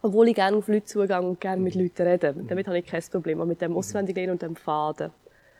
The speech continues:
Speaker 1: Und das ist für mich lange Evangelisation gewesen, auf die Straße gehen und Leute ansprechen. In dem Fall, du kennst die Erfahrungen.
Speaker 2: Klar.
Speaker 1: Aber würdest du denn sagen, das ist Evangelisation, oder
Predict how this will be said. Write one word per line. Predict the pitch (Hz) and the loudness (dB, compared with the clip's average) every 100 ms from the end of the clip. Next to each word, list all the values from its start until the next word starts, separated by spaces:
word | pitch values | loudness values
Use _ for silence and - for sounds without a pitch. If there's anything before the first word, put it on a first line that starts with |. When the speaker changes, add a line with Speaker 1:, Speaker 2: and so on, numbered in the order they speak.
| _ _ _ _ _ _ | _ _ _ _ _ _
Speaker 1:
Und | 233 208 | -2 0
das | 269 | 2
ist | 320 | 0
für | 294 | 0
mich | 254 247 240 | 4 6 6
lange | 233 208 220 240 | 6 4 2 0
Evangelisation | 220 214 202 202 190 185 - 196 180 185 | -2 -2 -2 -2 -2 -4 -4 -2 0 -2
gewesen, | - - 135 | -4 -6 -6
auf | 190 - | -6 -10
die | - | -12
Straße | - 190 214 - - | -2 0 0 -2 -6
gehen | 233 | -4
und | 185 180 | -2 -2
Leute | 196 202 - - | -2 -4 -8 -8
ansprechen. | 185 180 - - 170 165 - - _ _ _ _ _ _ _ - | -4 -4 -6 -10 -10 -10 -14 -18 _ _ _ _ _ _ _ -10
In | 190 | -10
dem | |
Fall, | 175 | -8
du | 170 196 | -10 -4
kennst | 196 196 - | -2 -2 -2
die | 196 | -6
Erfahrungen. | 185 185 185 190 190 180 175 _ - | -4 -4 -4 -4 -4 -6 -10 _ -12
Speaker 2:
Klar. | - 101 147 - _ _ _ _ _ _ _ _ - - - - - - | -10 -8 -10 -14 _ _ _ _ _ _ _ _ -20 -20 -20 -20 -20 -16
Speaker 1:
Aber | - 214 226 | -4 2 2
würdest | 214 285 - | 2 0 0
du | 359 | 0
denn | 302 262 | 0 0
sagen, | 240 - - - | -2 -2 -6 0
das | 233 277 | 0 0
ist | - | -4
Evangelisation, | 240 233 220 214 196 - 208 226 | -2 0 0 0 -2 -2 -2 0
oder | 220 208 | -2 -4